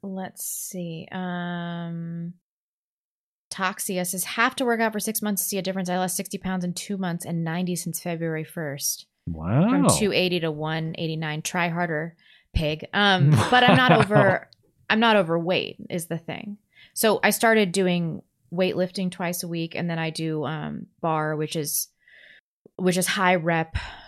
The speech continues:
Speaker 1: low weight training. And I don't actually really need to, to lose any weight. I'm five six. I weigh, like, I don't know, one thirty-five, one forty. Um, but I would like to look different. So, like, the weight loss isn't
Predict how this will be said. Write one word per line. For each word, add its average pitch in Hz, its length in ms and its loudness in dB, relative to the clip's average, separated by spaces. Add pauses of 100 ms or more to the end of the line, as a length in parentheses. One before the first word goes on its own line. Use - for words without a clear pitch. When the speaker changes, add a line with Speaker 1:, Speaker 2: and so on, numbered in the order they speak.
(260)
Speaker 1:
low 175 240 0
weight 214 480 -4
training. 247 640 -4 (460)
And 214 100 4
I 240 60 6
don't 277 160 4
actually 254 300 2
really 214 260 0
need 190 220 -4
to, - 80 -14 (220)
to - 140 -10
lose 160 520 -6
any 247 180 -4
weight. 254 300 -6
I'm 180 100 -4
five 190 280 -2
six. 185 300 -4
I 185 80 -4
weigh, 170 140 -6
like, 160 260 -8
I - 40 -12
don't - 180 -12
know, - 80 -16
one 190 100 -10
thirty-five, 175 380 -10
one 170 180 -8
forty. 180 220 -10 (600)
Um, 185 920 0 (1200)
but - 640 2 (1000)
I 180 220 4
would 175 320 0
like 170 180 0
to 175 120 -6
look 160 400 -4
different. - 360 -6
So, 233 320 -2
like, 190 380 0
the 202 120 0
weight 190 300 0
loss 190 220 0
isn't 175 260 -4